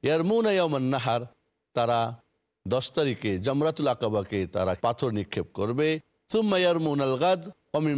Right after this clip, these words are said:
বাদিল গাদ লিয়াউমাইন, এরপরে তারা এগারো তারিখ না মেরে বারো তারিখে এসে বারো তারিখে দুই দিনেরটা মেরে নেবে, এগারো আর বারো। আবার সুম্মা ইয়ারমুনা ইয়াওমান নাফর,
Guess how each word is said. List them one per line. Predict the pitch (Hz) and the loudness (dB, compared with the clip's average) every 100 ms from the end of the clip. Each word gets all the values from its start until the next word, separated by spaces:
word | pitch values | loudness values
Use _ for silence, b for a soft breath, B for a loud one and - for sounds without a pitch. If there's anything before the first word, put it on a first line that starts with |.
| 127 | 2
বাদিল | 135 127 123 117 | 2 2 0 0
গাদ | 156 160 | 0 0
লিয়াউমাইন, | 120 113 101 98 101 87 90 _ _ _ - | 0 2 0 0 -2 -4 -8 _ _ _ -2
এরপরে | 185 180 175 | -2 0 -2
তারা | 151 143 | 0 0
এগারো | 131 135 170 | 2 2 0
তারিখ | 165 143 131 120 | 0 0 0 -2
না | 110 | -2
মেরে | 113 139 127 123 _ _ - | 0 0 0 -4 _ _ -6
বারো | 123 165 190 | 0 0 2
তারিখে | 180 165 147 | 0 0 0
এসে | 139 - 180 202 - _ _ _ _ 110 | -2 0 0 -2 -6 _ _ _ _ -2
বারো | 147 165 | 0 0
তারিখে | 160 160 180 185 135 | 0 0 0 -2 0
দুই | 135 120 | 0 0
দিনেরটা | 117 - 98 95 | -2 -2 -2 -2
মেরে | 92 87 | -2 -2
নেবে, | 80 76 - | -4 -4 -4
এগারো | 110 135 139 101 | 0 0 0 0
আর | 92 78 | -2 -2
বারো। | 82 78 - _ _ _ _ - | -2 -4 -12 _ _ _ _ -2
আবার | 131 190 190 | 0 0 0
সুম্মা | 226 208 170 | -2 2 2
ইয়ারমুনা | 160 147 156 202 196 165 | 2 2 2 2 2 2
ইয়াওমান | 147 131 123 117 | 2 2 0 0
নাফর, | 151 156 175 | 0 2 0